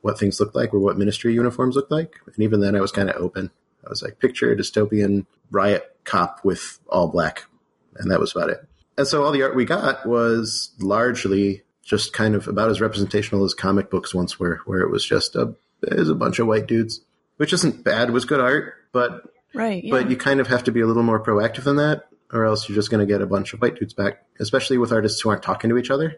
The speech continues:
Speaker 2: Mm.
Speaker 1: You know, if you, this is the only illustration in the book,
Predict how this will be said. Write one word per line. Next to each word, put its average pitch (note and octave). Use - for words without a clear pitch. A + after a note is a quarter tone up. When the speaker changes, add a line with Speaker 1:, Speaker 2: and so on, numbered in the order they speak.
Speaker 2:
Mm. G#3
Speaker 1:
You F#3+
know, F#2+
if G2+
you, F#2
this G#2
is G2
the G2+
only A2
illustration A2
in G#2
the G#2
book, E3